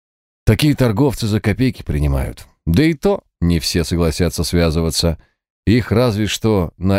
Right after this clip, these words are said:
ингредиенты разбирать, причём недорогие. Холщовые подсумки иногда дарили сомнительные трофеи, вроде пары зелёных яблок и кремня для огнива.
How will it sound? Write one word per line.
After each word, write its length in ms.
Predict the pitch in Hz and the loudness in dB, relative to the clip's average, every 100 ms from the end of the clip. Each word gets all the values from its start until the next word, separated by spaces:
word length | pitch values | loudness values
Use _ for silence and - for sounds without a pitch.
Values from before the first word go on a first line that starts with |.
| - | 2
ингредиенты 880 | 107 101 107 90 113 101 65 69 | 0 2 0 2 2 0 -2 -4
разбирать, 500 | 69 65 76 71 64 | -4 -2 0 0 -2
причём 380 | - 78 147 104 | -6 -2 -2 0
недорогие. 640 | 64 65 65 64 57 - _ _ _ _ _ _ _ _ | -2 -2 -4 -4 -10 -14 _ _ _ _ _ _ _ _
Холщовые 640 | - 110 - 120 98 95 | 0 2 2 2 2 0
подсумки 600 | - 90 - 156 131 82 | 0 -4 -2 -2 -2 -2
иногда 440 | 80 80 80 87 90 | 0 0 0 0 2
дарили 540 | 87 90 92 90 - _ _ | 2 2 2 0 -2 _ _
сомнительные 760 | - 98 110 - 90 90 85 | 0 2 0 0 0 2 0
трофеи, 540 | - 85 - 67 57 | -2 -4 -4 -6 -6
вроде 340 | 57 67 65 65 | -4 -4 -4 -4
пары 340 | - 78 76 | 0 0 0
зелёных 460 | 69 76 71 67 - | 0 0 -2 -4 -4
яблок 540 | 69 98 87 82 - _ _ - | -2 0 0 -2 -4 _ _ -4
и 100 | 73 | -2
кремня 480 | - 78 98 92 | 0 2 2 2
для 200 | 76 78 | 0 0
огнива. 800 | 78 82 69 73 73 73 60 58 | -2 -4 -2 0 2 0 -2 -6